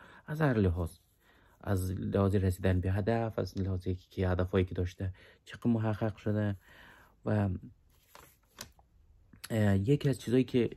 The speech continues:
خیلی مهمه که ما بسیار، اه، دنبال اخبار اولاً اصلاً نباشیم. وقتی که اخبار چیزی رو هم شنیدی،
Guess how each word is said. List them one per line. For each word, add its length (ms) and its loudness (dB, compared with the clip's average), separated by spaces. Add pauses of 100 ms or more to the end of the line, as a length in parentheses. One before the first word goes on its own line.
(100)
خیلی 340 2
مهمه 460 2 (880)
که 140 -4
ما 600 0 (1500)
بسیار، 520 -2 (280)
اه، 380 -4 (1200)
دنبال 640 2 (140)
اخبار 520 -2
اولاً 500 -2
اصلاً 260 -6
نباشیم. 720 -2 (2250)
وقتی 400 -2
که 280 -2
اخبار 460 0
چیزی 320 -2
رو 100 0
هم 100 -2
شنیدی، 560 -2